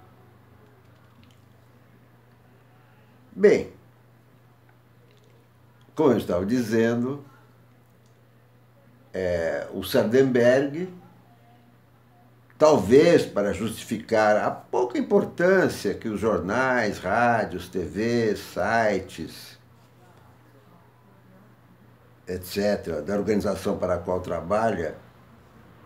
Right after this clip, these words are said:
ele tentou desqualificar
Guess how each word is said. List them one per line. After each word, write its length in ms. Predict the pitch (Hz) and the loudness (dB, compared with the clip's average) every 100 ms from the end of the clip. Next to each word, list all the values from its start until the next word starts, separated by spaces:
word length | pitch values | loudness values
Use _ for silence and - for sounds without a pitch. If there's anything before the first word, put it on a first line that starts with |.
| - - - - - - - - - - - - - - - - - - - - - - - - | -20 -20 -20 -20 -20 -20 -20 -20 -20 -20 -20 -20 -20 -20 -20 -20 -20 -20 -20 -20 -20 -20 -20 -8
ele 580 | 151 170 175 185 185 - - - - - | -2 0 4 4 4 -2 -20 -20 -10 2
tentou 520 | 196 170 175 165 156 | 2 2 0 0 0
desqualificar 1160 | 160 - 165 160 - 175 - 131 117 95 - | -2 -2 2 2 0 -6 2 4 4 2 -6